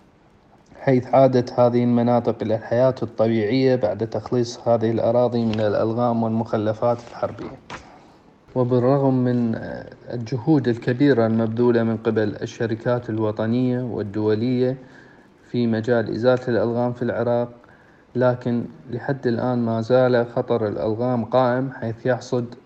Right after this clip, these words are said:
يوميًا أرواح الأبرياء في المناطق الملوثة من الألغام،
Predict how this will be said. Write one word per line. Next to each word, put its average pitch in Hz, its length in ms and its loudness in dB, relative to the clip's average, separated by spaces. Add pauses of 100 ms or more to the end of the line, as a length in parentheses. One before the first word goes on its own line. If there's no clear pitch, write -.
(380)
يوميًا 123 640 0
أرواح 117 540 0 (320)
الأبرياء 113 760 0 (800)
في - 60 -4
المناطق 120 600 -2
الملوثة 120 600 0
من 117 140 -2
الألغام، 120 720 -2